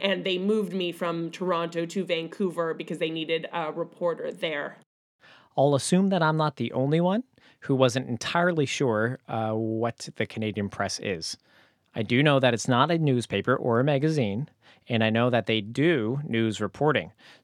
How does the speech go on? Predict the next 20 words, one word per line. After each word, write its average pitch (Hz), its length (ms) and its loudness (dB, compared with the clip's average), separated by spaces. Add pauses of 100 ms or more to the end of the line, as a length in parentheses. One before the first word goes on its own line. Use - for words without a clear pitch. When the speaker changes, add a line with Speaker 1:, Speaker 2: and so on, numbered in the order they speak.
(320)
Speaker 2:
But 117 200 4
beyond 131 340 4
that, 123 420 0 (120)
uh, 113 480 -4
Tamsin, 143 480 -2
can 120 180 -4
you 131 100 2
tell 123 220 -2
me 127 260 0 (300)
what 110 480 -4 (160)
is 170 480 -2 (140)
the 104 100 -6
Canadian 98 380 -2
Press - 340 -4
exactly? 92 580 -6 (200)
Speaker 1:
The 208 80 -8
Canadian 240 560 -4
Press - 720 -12 (720)
is 214 640 4
Canada's 196 1200 0